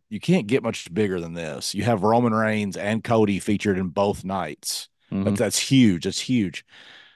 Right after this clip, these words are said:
Speaker 1: Um, so I think night one, if it, if it stays on pace the way it is, you'll have Roman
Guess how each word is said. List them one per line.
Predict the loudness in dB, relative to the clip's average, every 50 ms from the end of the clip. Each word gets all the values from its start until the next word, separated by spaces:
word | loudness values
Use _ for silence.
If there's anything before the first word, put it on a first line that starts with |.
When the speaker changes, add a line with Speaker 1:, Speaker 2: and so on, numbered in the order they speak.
| _ _ _
Speaker 1:
Um, | -2 0 2 2 0 0 -2 -6 -10 -14 -12 -8
so | -2 2 4 6 6 6 6 4 2 0 -6 -18 -20 _ _ _ -2
I | -2 2
think | 4 4 2 2 0 -4 -4
night | -2 -2 0 -2 -2
one, | -2 -2 0 0 2 2 2 0 -2 -2 -4
if | -6 -6 -4 -4
it, | -4 -6 -6 _ _ _ _ -10
if | -10 -8 -8
it | -8 -8
stays | -8 -8 -4 0 2 4 4 4 4 4
on | 2 0 0 0
pace | 0 0 2 2 2 0 0
the | 0
way | 0 2 2 2 2
it | 4 4
is, | 2 2 0 -2 -4 -4 -6 -6 -8 -8 -10 -12 -18 _ _ _ _ _ _ _ _ _ _ _
you'll | 0 2 2
have | 4 4 4 4 4 4 2 0 -2 -6 -12 _ _ _ _ _ _ _ -6
Roman | -2 0 0 2 2 2 0 0 0 -2